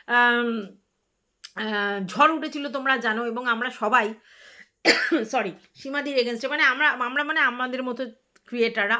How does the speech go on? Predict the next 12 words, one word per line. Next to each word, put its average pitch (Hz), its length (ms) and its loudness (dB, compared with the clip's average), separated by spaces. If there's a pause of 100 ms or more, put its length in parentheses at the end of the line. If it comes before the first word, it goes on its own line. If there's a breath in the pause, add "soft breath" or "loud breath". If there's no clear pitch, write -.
অনেকেই 277 380 -4
সীমাদির 233 420 -6
against-এ 208 380 -4
ভিডিও 190 320 -4
করেছি, 175 380 -12 (360 loud breath)
কিন্তু 233 220 -6
সীমাদি 254 360 -6
সেই 226 200 0
সময়ও 247 340 -2
দলে 214 260 -2
থাকতে 196 320 -6
পারেনি, 220 500 -2